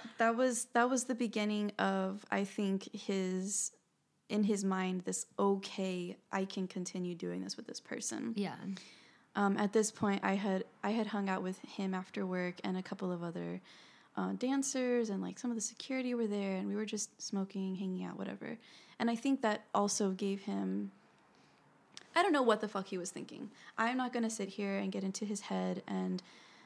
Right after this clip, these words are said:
Speaker 1: justify or explain it away. I'm that kind of person that needs logic to help rationalize the trauma,
Speaker 2: He wasn't
Speaker 1: but
Speaker 2: thinking logically.
Speaker 1: he wasn't
Speaker 2: He
Speaker 1: thinking
Speaker 2: was thinking
Speaker 1: logically.
Speaker 2: about himself.
Speaker 1: Exactly.
Speaker 2: Mm-hmm.
Speaker 1: He was, yeah. He's a twisted, fucked up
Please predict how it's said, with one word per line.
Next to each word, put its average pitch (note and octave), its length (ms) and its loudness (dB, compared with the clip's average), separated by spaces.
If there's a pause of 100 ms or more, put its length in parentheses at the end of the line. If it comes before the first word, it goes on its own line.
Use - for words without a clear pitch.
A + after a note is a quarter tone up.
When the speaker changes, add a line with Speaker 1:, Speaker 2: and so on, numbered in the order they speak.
(120)
Speaker 1:
justify A3 600 2
or G3 120 2
explain G3+ 440 -2
it F#3+ 100 -2
away. F3+ 560 -2
I'm G3 180 2
that - 180 -2
kind G3 160 0
of G3 100 -6
person G3 360 -2
that G3+ 180 0
needs F#3+ 260 -2
logic - 460 -4
to - 160 -8
help F3+ 340 -2
rationalize G#3 720 -2
the A3+ 80 -2
trauma, A#3 240 0
Speaker 2:
He A#3 60 4
wasn't F#3 260 -2
Speaker 1:
but C3+ 60 -2
Speaker 2:
thinking E3 280 -8
logically. - 540 -10
Speaker 1:
he E4+ 140 2
wasn't D#4 260 4
Speaker 2:
He G#3 80 0
Speaker 1:
thinking G3 180 2
Speaker 2:
was - 120 2
thinking G3 120 0 (180)
Speaker 1:
logically. - 40 2
Speaker 2:
about D#3+ 240 0
himself. - 500 -8
Speaker 1:
Exactly. B3+ 720 -2
Speaker 2:
Mm-hmm. F3+ 200 -4
Speaker 1:
He A#3+ 180 -4
was, A3+ 260 -4 (420)
yeah. - 60 -10 (580)
He's C#4+ 260 0
a C#4+ 40 2
twisted, G#3 600 -4 (200)
fucked - 360 -6
up F3+ 180 -4